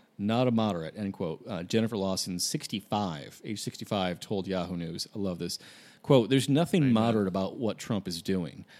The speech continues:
Speaker 1: I don't want a moderate." Keep in mind, sixty-five years old.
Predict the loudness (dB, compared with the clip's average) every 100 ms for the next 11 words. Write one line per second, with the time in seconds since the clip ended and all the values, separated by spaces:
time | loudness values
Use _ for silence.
0 | -20 _ -2 4 6 6 6 2 4 2
1 | 0 -2 -4 -10 -16 -18 _ _ -6 -4
2 | -2 -4 -6 -8 -8 -10 -6 -4 -4 -6
3 | -6 -8 -10